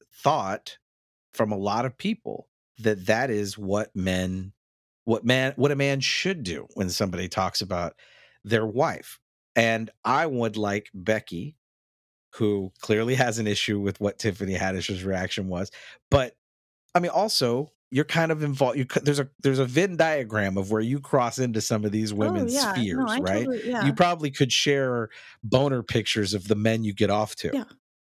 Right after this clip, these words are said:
Speaker 2: Oh, yeah.
Speaker 1: right? And, and the, the whole idea
Speaker 2: Shoot,
Speaker 1: of
Speaker 2: Tiffany
Speaker 1: feeling
Speaker 2: Haddish fucked Common. That's a life goal of mine. Like, I
Speaker 1: <laughs>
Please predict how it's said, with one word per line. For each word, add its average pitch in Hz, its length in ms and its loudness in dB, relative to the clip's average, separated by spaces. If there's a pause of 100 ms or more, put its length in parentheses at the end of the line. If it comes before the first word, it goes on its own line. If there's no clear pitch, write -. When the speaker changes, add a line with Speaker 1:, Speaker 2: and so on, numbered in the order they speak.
(240)
Speaker 2:
Oh, 294 60 -2
yeah. 180 100 0
Speaker 1:
right? 110 280 2
And, 117 280 0
and 110 300 2
the, 117 220 2
the 113 100 2
whole 147 240 2
idea 127 640 0
Speaker 2:
Shoot, 110 240 2
Speaker 1:
of 95 220 -8
Speaker 2:
Tiffany - 220 2 (100)
Speaker 1:
feeling 277 80 6
Speaker 2:
Haddish 254 320 0
fucked 233 260 -2
Common. 214 440 -2
That's 214 260 -4
a 190 260 -2
life 208 340 -2
goal 208 300 -2
of 180 140 -8
mine. 175 340 -4
Like, 185 240 -6
I 190 220 -6 (880)
Speaker 1:
<laughs> - 1500 4